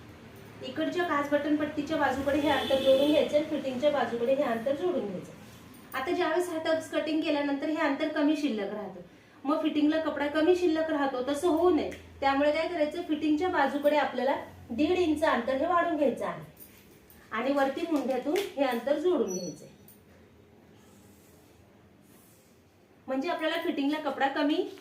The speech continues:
राहणार नाही. आता याचं कटिंग करून बघूया आणि कपड्यावर ठेवायचं कसं आणि बाहीचं कटिंग याच्यासोबत आपण बघणार आहोत. आज आपण याच्यासोबत फिश कट बाहीचं कटिंग शिकणार आहोत. नवीन बघणाऱ्यांनी जर अजून चॅनलला सबस्क्राईब केलेलं नसेल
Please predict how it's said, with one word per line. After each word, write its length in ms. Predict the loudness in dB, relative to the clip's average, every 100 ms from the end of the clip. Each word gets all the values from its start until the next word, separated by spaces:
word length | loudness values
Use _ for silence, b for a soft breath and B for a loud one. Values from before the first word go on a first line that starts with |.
| -12 -2
राहणार 400 | 2 2 2 0
नाही. 120 | -4
आता 220 | -6 -4
याचं 200 | -4 -2
कटिंग 320 | -2 0 0 0
करून 260 | 0 2
बघूया 340 | 2 2 2 2
आणि 300 | 0 -2 0
कपड्यावर 360 | -2 -4 -2 -2
ठेवायचं 380 | 0 0 0 -2
कसं 240 | -4 -2
आणि 140 | 0 2
बाहीचं 400 | 2 0 -2 -2
कटिंग 280 | -2 -2
याच्यासोबत 920 | -4 -4 -4 -2 -4 -6 -16 -20 -6
आपण 240 | 0 6 6
बघणार 300 | 6 0 -2
आहोत. 180 | -2 0
आज 180 | 0
आपण 180 | 0 0
याच्यासोबत 520 | 0 0 0 0 0
फिश 220 | -2 -2 0
कट 100 | 4
बाहीचं 320 | 4 4 0
कटिंग 260 | -2 0 0
शिकणार 360 | 2 0 -2 -4
आहोत. 200 | -8 -12 -18 -20 -20 -20 -20 -20 -20 -20 _ _ b b b -2
नवीन 300 | 2 6 6
बघणाऱ्यांनी 640 | 4 2 4 4 4 4
जर 140 | 2
अजून 240 | 2 4 4
चॅनलला 460 | 4 2 0 0
सबस्क्राईब 460 | 0 0 -2 0 0 0
केलेलं 340 | 0 0 -2
नसेल 300 | -4 -2 -4